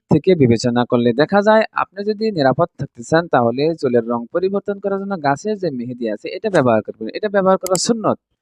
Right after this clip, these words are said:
রাসূল করিম সাল্লাল্লাহু আলাইহি ওয়াসাল্লাম গাছের মেহেদির রং ব্যবহার করতেন, এই জন্য আমাদের জন্য এটা ব্যবহার করা সুন্নত এবং এটার মধ্যে অনেক উপকারিতা রয়েছে। কিন্তু বাজারে যে সমস্ত কেমিক্যাল যুক্ত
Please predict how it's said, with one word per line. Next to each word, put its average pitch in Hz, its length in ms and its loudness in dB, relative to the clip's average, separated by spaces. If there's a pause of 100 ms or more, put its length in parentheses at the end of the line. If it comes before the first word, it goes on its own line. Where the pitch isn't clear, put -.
(420)
রাসূল 233 280 2
করিম 247 220 2
সাল্লাল্লাহু 156 480 0
আলাইহি 165 280 2
ওয়াসাল্লাম 143 380 -4
গাছের 208 320 -2
মেহেদির 165 460 -6
রং 139 200 2
ব্যবহার 123 300 4
করতেন, 104 320 -6 (1000)
এই 202 120 4
জন্য 233 300 0
আমাদের 185 280 0
জন্য 190 200 -6
এটা 120 160 -2
ব্যবহার 113 260 -6
করা 151 200 2
সুন্নত 214 480 2
এবং 143 260 -4
এটার 180 200 -2
মধ্যে 196 220 -6
অনেক 247 400 0
উপকারিতা 147 420 2
রয়েছে। 107 300 -4 (420)
কিন্তু 143 180 0
বাজারে 190 360 4
যে 214 140 4
সমস্ত 175 600 0
কেমিক্যাল 147 420 -2
যুক্ত 127 400 -6